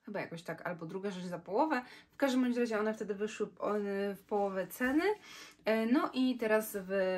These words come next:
okolicach Black Friday udało mi się upolować właśnie, e, żel pod prysznic, to jest dwieście pięćdziesiąt mililitrów.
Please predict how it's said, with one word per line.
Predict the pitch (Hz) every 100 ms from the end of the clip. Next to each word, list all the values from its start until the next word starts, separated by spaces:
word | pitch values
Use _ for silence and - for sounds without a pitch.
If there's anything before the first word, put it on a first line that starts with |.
| 185 185 185 -
okolicach | 190 190 202 196 190
Black | 170 202 190
Friday | - 190 185 180 170
udało | 185 180 180 180
mi | 180
się | - 190 -
upolować | - 202 - 180 180 175 175 175
właśnie, | 160 170 175 - 160 156 - - - - -
e, | 185 196
żel | 233 247
pod | 247 226
prysznic, | - 220 220 214 208
to |
jest | 190
dwieście | 175 214 - 214
pięćdziesiąt | 190 185 190 175
mililitrów. | 175 160 196 - 208 196